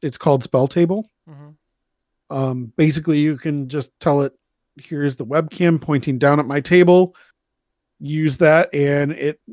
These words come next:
Speaker 1: connects up to four other, uh, three other people, and you can play normal games over webcam with that way.
Speaker 2: It's about like D and D. Now, I don't play D and D, but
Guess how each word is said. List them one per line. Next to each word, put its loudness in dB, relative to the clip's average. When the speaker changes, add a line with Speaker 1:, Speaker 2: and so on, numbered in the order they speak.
Speaker 1:
connects 0
up 0
to -6
four -2
other, 0
uh, 0
three 0
other 2
people, -10
and -10
you -10
can -10
play -4
normal -2
games -2
over -8
webcam -4
with -16
that -16
way. -18
Speaker 2:
It's -20
about -20
like -20
D -20
and -20
D. -20
Now, -18
I -18
don't -20
play -20
D -20
and -20
D, -20
but -20